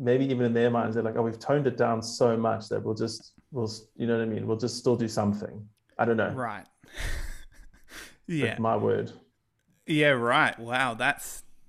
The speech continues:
Speaker 2: surprising. Um,
Speaker 1: Mm.
Speaker 2: 'cause I was like, "Wow." And, like, you know, I was like, it's sort of a family, not family friendly, but, like, it was sort of a mystery. You don't expect so many scenes. And I was like,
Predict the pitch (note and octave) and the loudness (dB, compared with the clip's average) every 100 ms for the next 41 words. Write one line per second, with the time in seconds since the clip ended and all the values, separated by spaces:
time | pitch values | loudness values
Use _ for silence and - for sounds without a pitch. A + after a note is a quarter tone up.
0 | _ - - - A#2+ A2+ A#2+ B2 D3 - | _ -16 -14 -6 -2 -2 -4 -8 -10 -14
1 | _ C3 B2 A#2+ A2+ A2 A2 A2 G#2 A2 | _ -2 0 2 -2 -4 -4 -2 -2 -2
2 | C#3+ D#3 G3 F#3+ C#3 A#2 - - B2+ B2+ | 2 4 4 0 0 0 -2 2 4 4
3 | - D#3 F3+ - D#4 G#3 A2+ G#2+ C#3 C#3 | 0 -6 -8 -8 0 2 4 4 2 2
4 | C#3+ - D3+ - G#3+ G#3 C3 B2+ - A#2+ | -2 -4 -6 -4 -2 0 -2 -4 -2 -2
5 | A#2+ A#2 - E3 - - G#2+ A2 A2 - | -2 -4 -8 -10 -8 -10 -10 -8 -10 -4
6 | B2+ B2+ A2 A2+ A2 - A#2 - C3 - | -2 -2 -6 -6 -8 -8 -12 -12 -12 -6
7 | D3+ C3+ A#2 G#2+ G#2 - - _ _ B2+ | -4 -2 -4 -4 -6 -14 -20 _ _ -8
8 | B2 C3+ - B2 A2+ B2+ C3 B2+ - A2+ | -4 -4 -4 -4 0 -2 -2 -6 -8 -8
9 | - - - - - B2+ C3 C3+ B2 G#2+ | -8 -14 -16 -8 -2 0 2 0 -2 -6
10 | A2 - A2+ G#2+ A2+ D3+ D#3+ - A#2 A2+ | -8 -12 -10 -8 -8 -8 -12 -10 -8 -8
11 | A#2 A#2 - | -6 -8 -8